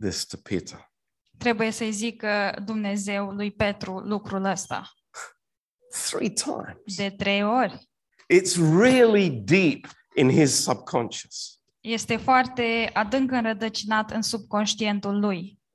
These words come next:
Speaker 1: What does this tell us? What does this instruct us?
Speaker 2: Și ce ne învață pe noi acest lucru?
Speaker 1: There are some things deeply in our hearts that, you know, we are,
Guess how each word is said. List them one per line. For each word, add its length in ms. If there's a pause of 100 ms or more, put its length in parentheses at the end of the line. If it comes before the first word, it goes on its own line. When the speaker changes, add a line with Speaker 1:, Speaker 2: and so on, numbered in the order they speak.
(140)
Speaker 1:
What 280
does 200
this 240
tell 360
us? 200
What 160
does 200
this 220
instruct 600 (140)
us? 240 (160)
Speaker 2:
Și 260
ce 180 (460)
ne 440
învață 480
pe 140
noi 480
acest 340
lucru? 560
Speaker 1:
There 240
are 140
some 720 (220)
things 760 (440)
deeply 1200
in 240
our 320
hearts 960 (400)
that, 420 (520)
you 100
know, 460
we 460
are, 720